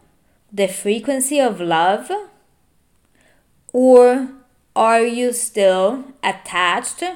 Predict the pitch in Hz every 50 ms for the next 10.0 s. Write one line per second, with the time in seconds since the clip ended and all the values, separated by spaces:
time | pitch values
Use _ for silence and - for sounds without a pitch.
0 | - _ - 208 202 208 208 202 - 226 247 254 254 - 208 190 185 180 180 -
1 | - 202 196 196 190 185 - - 180 175 175 185 220 262 269 - - - 320 311
2 | 311 - - _ _ _ _ _ _ - 240 214 226 - - 208 196 196 - -
3 | 226 202 196 196 202 202 202 202 - - - - 214 202 196 196 190 190 196 190
4 | 185 190 190 185 - - - 190 190 180 - - - 214 202 190 185 185 190 185
5 | 180 180 180 180 185 202 202 - - _ _ _ _ _ _ _ _ 240 226 220
6 | 220 220 220 220 208 185 202 190 185 - 202 196 190 190 185 170 185 180 180 175
7 | 175 - 170 160 156 160 170 170 170 - 170 165 160 170 175 170 165 170 160 156
8 | 165 165 - - 185 170 165 160 151 156 165 170 170 - - _ _ _ _ _
9 | _ _ - 302 370 403 392 349 - - 175 170 165 170 180 247 330 359 -